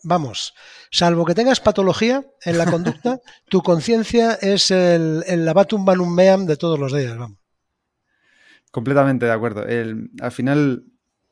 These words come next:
Speaker 2: v-, vamos a viajar un poco a los antiguos, ¿no? Que es algo que nos fascina a los dos. Y, y quería preguntarte por, eh, veo que mencionas en tu libro mucho a Mari-, a Aristóteles, Marco Aurelio,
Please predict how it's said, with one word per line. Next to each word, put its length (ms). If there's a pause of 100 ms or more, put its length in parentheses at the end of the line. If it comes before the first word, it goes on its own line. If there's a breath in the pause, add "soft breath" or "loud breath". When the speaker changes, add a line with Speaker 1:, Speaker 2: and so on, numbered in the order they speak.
(300)
Speaker 2:
v-, 260
vamos 280
a 40
viajar 220
un 80
poco 140
a 40
los 120
antiguos, 440
¿no? 100
Que 60
es 60
algo 120
que 60
nos 120
fascina 320
a 20
los 160
dos. 300 (600 loud breath)
Y, 200 (520)
y 120
quería 320
preguntarte 480
por, 800
eh, 420 (320)
veo 300
que 80
mencionas 360
en 80
tu 60
libro 220
mucho 240
a 20
Mari-, 320
a 340
Aristóteles, 500
Marco 260
Aurelio, 440